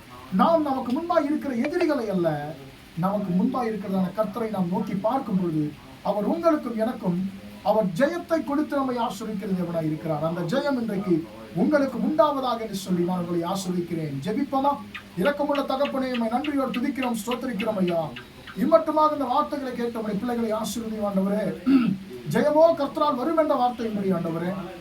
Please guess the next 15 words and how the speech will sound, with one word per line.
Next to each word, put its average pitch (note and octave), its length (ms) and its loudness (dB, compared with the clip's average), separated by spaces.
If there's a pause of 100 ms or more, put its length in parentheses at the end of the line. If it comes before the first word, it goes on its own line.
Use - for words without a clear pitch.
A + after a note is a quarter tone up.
(160)
அப்பா, A3+ 300 4
இன்றைக்கு C4+ 300 -2
உம்முடைய A3 180 2
பிள்ளைகள் C#4 420 2
ஆண்டவரே, A3+ 500 -2 (260)
எந்த C4 520 2
காரியத்தெல்லாம் B3+ 680 -2
பார்த்து C4 340 0 (180)
திகைத்து D4+ 380 2
கொண்டிருக்கிறார்களோ, G3+ 840 -2
பயந்து D#4 320 2
கொண்டிருக்கிறார்களோ G#3 840 0 (340)
ஆண்டவரே, D4+ 460 4 (260)
அவர்கள் B3+ 440 -2
எல்லாவற்றிலேயும் C#4 840 2